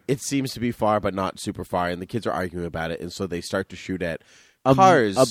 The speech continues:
Speaker 2: yeah, 'cause
Speaker 1: passing
Speaker 2: naturally.
Speaker 1: by. Uh, naturally, because they're kids and you gave them a rifle.
Speaker 2: Right.
Speaker 1: And, and one of those bullets goes through
Speaker 2: A bus.
Speaker 1: a bus, and then it kind of spirals from there, and the film is edited in a way that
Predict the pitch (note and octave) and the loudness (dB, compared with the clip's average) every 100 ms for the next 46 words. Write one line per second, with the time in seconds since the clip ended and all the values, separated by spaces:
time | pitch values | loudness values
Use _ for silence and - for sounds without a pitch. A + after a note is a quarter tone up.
0 | G2+ E3+ A3+ F2+ - - C#3 B2+ B2+ A#2+ | 0 0 0 0 -4 2 4 4 2 4
1 | B2 A2 A2 F2 G2 G#2+ _ _ A#2 A#2+ | 6 8 6 2 -4 -8 _ _ -2 0
2 | C#3 G3+ G4+ - C3 G2+ F#2+ B2+ D#3 E3+ | 2 4 2 2 0 2 0 0 0 2
3 | D#3+ D3+ - D3 F#2+ G2+ G#2 A#2 A#2+ A2+ | 2 0 2 0 0 -4 -2 0 2 0
4 | F#2+ F#2 G#2 F2 - C#2+ - B2 F2 C#2+ | -2 0 0 0 -4 -4 0 0 0 -6
5 | - _ - A2+ A2 G#2 F#2+ - - _ | -18 _ -4 -2 0 -2 -4 -12 -16 _
6 | _ _ _ _ - A2+ A2 G#2+ - G#2 | _ _ _ _ -4 -2 0 -2 -6 0
7 | B2+ B2 A#2 G#2+ E2+ G#2+ G#2 F#2+ - - | 4 6 6 4 2 0 0 0 -4 -14
8 | - _ E2+ G#2+ G2+ F#2+ F#2 - - F#2 | -14 _ -8 2 6 6 2 -4 -4 -2
9 | F#2 F2+ E2+ E2+ D#2+ - F2 D2 B1+ - | 0 0 -2 -4 -8 -12 -6 -6 -8 -18
10 | - E2+ D#2 C3 B2+ F2 E2 - - _ | -10 -8 0 6 6 6 0 -6 -10 _
11 | _ _ - G2+ G#2 G2 - G2+ G2+ F2 | _ _ -4 -2 0 -2 -4 -4 -4 -6
12 | - - - G2+ G2+ F#2+ F2 - F2 F#2 | -8 -8 -4 2 2 2 0 -4 -4 -2
13 | F2 D#2+ - F#2+ F2+ F2+ - G#2+ F#2+ F#2 | -2 -4 -6 -6 -4 -6 0 0 0 0
14 | C3 B2+ G2+ F#2+ F#2 E2+ F2 F2 F2+ | 0 0 -2 -2 -2 -2 -2 -2 -4